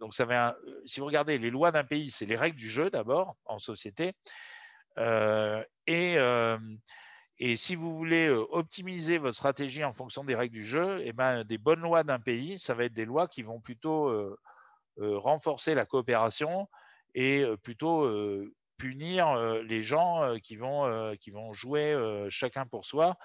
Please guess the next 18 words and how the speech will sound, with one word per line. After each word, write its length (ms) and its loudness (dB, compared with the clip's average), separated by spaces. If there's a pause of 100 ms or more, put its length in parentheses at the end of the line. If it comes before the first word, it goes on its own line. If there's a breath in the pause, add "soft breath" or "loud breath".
(320 loud breath)
Alors, 160 -4
malheureusement, 440 0
en 40 -4
pratique, 320 -8
c'est 140 -16
pas 80 -8
toujours 280 -12
vrai. 240 0 (640 loud breath)
Et, 180 2
euh, 180 2
idéalement 540 4
aussi, 340 -6
euh, 100 -2
punir, 500 -6
euh, 360 -6 (120)
punir 320 -6
les 120 -4
tricheurs. 540 -14